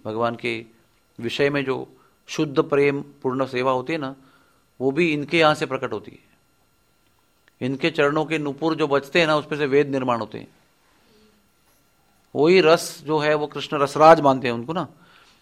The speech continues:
वो रसराज वाले कृष्ण जो है, वो रस यहीं से प्राप्त करते हैं। सोर्स है उनका,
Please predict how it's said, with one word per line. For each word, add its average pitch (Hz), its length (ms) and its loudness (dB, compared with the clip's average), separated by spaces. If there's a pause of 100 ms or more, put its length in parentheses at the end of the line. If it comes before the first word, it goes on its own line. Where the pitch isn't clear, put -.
(280)
वो 139 120 2
रसराज 156 400 8
वाले 170 220 8
कृष्ण 170 300 -4
जो 160 120 -2
है, 147 100 2
वो 147 140 0
रस 156 280 2
यहीं 147 140 0
से 156 120 -4
प्राप्त 131 340 0
करते - 260 -18
हैं। - 60 -20 (3000)
सोर्स 214 440 8
है 135 180 4
उनका, 113 340 -4